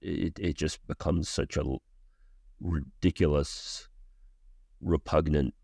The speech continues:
laughing stock that, uh, I, I think even the Biden administration is, you know, coming to a,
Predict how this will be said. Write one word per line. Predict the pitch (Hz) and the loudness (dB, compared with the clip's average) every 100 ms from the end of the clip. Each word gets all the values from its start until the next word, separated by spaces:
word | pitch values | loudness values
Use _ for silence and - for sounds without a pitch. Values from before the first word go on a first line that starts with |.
| - - 55 - - | -20 -16 -16 -12 -4
laughing | 78 80 87 90 73 | 0 0 0 0 -2
stock | - 71 67 71 - | -4 -4 -4 -6 -4
that, | 69 62 - - | -4 -4 -10 -6
uh, | 78 - - - - | -4 -2 -4 -6 -6
I, | 80 - | -6 -4
I | 76 | -4
think | - 73 - - | -2 -4 -4 -2
even | 82 76 76 | 0 2 2
the | 71 | 0
Biden | 67 65 78 76 | 0 0 0 0
administration | 73 73 69 65 - - 65 69 - 69 | -2 -2 -2 -4 -4 -4 -2 -2 -4 -4
is, | 65 - - _ _ _ - _ _ - | -4 -8 -18 _ _ _ -20 _ _ -4
you | 82 | -2
know, | 67 - | -2 -4
coming | - 73 69 76 | 0 0 0 -2
to | |
a, | - | -2